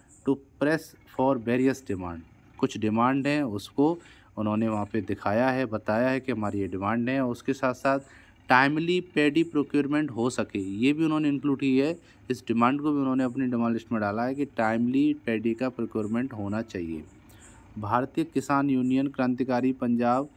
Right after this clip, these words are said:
which is organize the protest at the plan to block four national highway। तो यहाँ पर जो संघ है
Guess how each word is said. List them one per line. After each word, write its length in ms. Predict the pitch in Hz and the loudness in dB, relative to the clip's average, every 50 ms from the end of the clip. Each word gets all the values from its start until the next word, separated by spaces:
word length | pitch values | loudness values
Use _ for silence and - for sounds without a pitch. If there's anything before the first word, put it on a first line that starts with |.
| - - - _ - - - 104 | -20 -20 -20 _ -20 -18 -14 -10
which 340 | 101 101 135 156 151 - 160 | 0 2 2 2 2 0 0
is 300 | 143 135 147 147 151 151 | 2 4 4 4 2 2
organize 960 | 143 117 - 120 123 123 127 117 123 117 120 127 127 135 147 151 147 139 127 123 | -2 -2 -2 -2 0 0 0 0 0 0 2 2 4 4 4 4 4 2 2 0
the 100 | 135 135 | 0 0
protest 840 | 135 - - 139 135 135 135 135 - - 143 147 147 147 - - - | -2 -6 -4 0 0 2 0 0 0 0 0 0 0 -2 -4 -4 -2
at 460 | 135 131 131 120 - - _ - 107 113 | 0 0 0 -2 -6 -12 _ -8 -4 -2
the 280 | 110 110 120 123 123 - - _ _ _ - - _ - - - - - - - - - - - - - - - - - - - - | -2 0 0 -2 -4 -6 -12 _ _ _ -20 -20 _ -20 -20 -20 -20 -20 -20 -20 -20 -20 -20 -20 -20 -20 -20 -20 -20 -20 -12 -4 0
plan 360 | 135 131 135 143 151 156 160 151 | 2 4 4 4 4 2 -2 -2
to 160 | - 160 147 | -2 -2 -2
block 320 | 127 120 127 131 135 143 | 0 0 2 2 2 2
four 360 | 139 - - - 147 147 147 143 | 0 -4 -4 0 2 2 2 2
national 420 | 131 123 113 - - 120 117 101 | 2 0 -2 -4 -4 -6 -6 -4
highway। 360 | 95 95 92 87 90 90 - | -4 -6 -6 -8 -8 -8 -6
तो 80 | - 117 | -2 -2
यहाँ 160 | 110 113 120 | 0 0 -2
पर 180 | 120 139 147 147 | -2 -2 -4 -2
जो 320 | 143 156 156 156 156 135 | 0 0 0 0 0 -2
संघ 360 | - - - 135 135 143 143 | -4 -2 -2 0 0 2 2
है 240 | 135 113 98 82 | 0 0 -2 -4